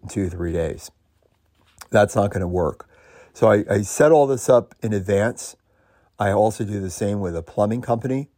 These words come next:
a handyman contractor like Cam's company. And I also, um, do that with our cleaning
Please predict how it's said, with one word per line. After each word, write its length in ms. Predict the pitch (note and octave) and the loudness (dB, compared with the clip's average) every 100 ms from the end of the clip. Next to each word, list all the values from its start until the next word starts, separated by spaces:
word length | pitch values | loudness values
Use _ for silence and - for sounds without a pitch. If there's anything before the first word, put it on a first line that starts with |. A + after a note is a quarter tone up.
| _ _ _ _ _ _ _ _ _ _ | _ _ _ _ _ _ _ _ _ _
a 40 | - | -6
handyman 760 | - A2 A#2 A2+ A2 G#2+ G#2+ - | 0 2 4 4 4 4 0 -8
contractor 640 | - G2+ G2+ G#2+ A2 A2+ G2+ | 2 2 4 4 4 2 2
like 240 | F#2 F2 | 0 -2
Cam's 340 | - G#2 G#2+ | -2 0 0
company. 500 | - A2 G2 A2+ B2 - _ _ _ _ _ _ - | 0 -2 0 -4 -6 -10 _ _ _ _ _ _ -2
And 420 | G#2+ G#2+ G#2 G2+ - | 2 4 2 0 0
I 100 | G#2 | 4
also, 720 | G#2+ G#2+ - G2+ G2+ G2 - | 4 4 4 4 4 0 -8
um, 460 | - F#2+ F#2 F#2 F2+ _ _ _ _ - _ _ A2+ | -10 -6 -6 -8 -12 _ _ _ _ -20 _ _ -4
do 160 | A#2 G#2 | 0 4
that 220 | G#2 G2 | 4 2
with 220 | G2+ - | 0 0
our 140 | F#2 | -2
cleaning 760 | F#2 - - B2+ A#2 A2+ G#2 G2+ | -2 -4 0 4 4 2 0 -4